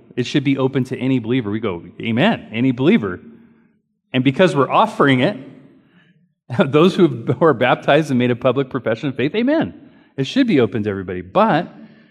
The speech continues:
there's something more than the Zwinglian position, is what we hold. I'm gonna go through that in a minute. But part of the debate's why, let me open it up, up to you guys. Why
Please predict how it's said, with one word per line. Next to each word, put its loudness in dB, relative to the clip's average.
there's 2
something 2
more 2
than 2
the 2
Zwinglian 0
position, -2
is -10
what -4
we -2
hold. -2
I'm -4
gonna -4
go -2
through -8
that -4
in -14
a -10
minute. -8
But -6
part -4
of -6
the -6
debate's -2
why, -2
let -6
me 2
open -2
it -2
up, -6
up -8
to -8
you -8
guys. -8
Why -2